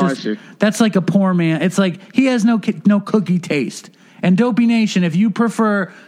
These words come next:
Speaker 2: chewy Chips Ahoy to Choco Leibniz, please write an email, uh, to Dopey
Speaker 1: You know, I,
Speaker 2: Podcast.
Speaker 1: I have something embarrassing that I have a new thing I've been doing that when I'm watching porn, I look up the guy and I go to his escort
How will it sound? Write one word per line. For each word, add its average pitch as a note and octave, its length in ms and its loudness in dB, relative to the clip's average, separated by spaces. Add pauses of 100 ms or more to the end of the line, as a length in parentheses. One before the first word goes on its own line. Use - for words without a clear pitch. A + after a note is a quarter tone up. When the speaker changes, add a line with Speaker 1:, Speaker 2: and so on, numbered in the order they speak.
Speaker 2:
chewy A3+ 380 0
Chips G3+ 300 -2
Ahoy F3 420 0
to D#3+ 180 -2
Choco F3 400 0
Leibniz, D#3 400 0
please D#3+ 300 0
write D3 160 0
an C3 100 0
email, A2 300 0 (420)
uh, D3 160 0
to C3+ 80 -8
Dopey D#3 240 0
Speaker 1:
You D#3+ 80 -2
know, E3 80 2
I, C#3 160 0
Speaker 2:
Podcast. G2+ 220 -4
Speaker 1:
I F#3+ 180 0
have F#3 360 -4 (180)
something D#3+ 380 -6
embarrassing C#3+ 680 -2
that C3 140 -4 (520)
I F#3+ 200 0
have G3 120 -2
a F3+ 60 -4
new F#3 260 -2
thing F3 280 -4
I've D3 100 -4
been D3 180 -4
doing D#3+ 340 -2
that D3 140 -4 (300)
when D3+ 160 -2
I'm C#3+ 140 -2
watching D#3 460 -2
porn, D#3 680 -4
I C#3+ 140 -2
look D3+ 360 -2
up D#3 220 -4
the D3 120 -2
guy C#3+ 580 -2 (320)
and C#3+ 140 -6
I C3 100 -4
go C#3+ 180 -6
to C#3 120 -2
his B2 320 -4
escort C3+ 720 -4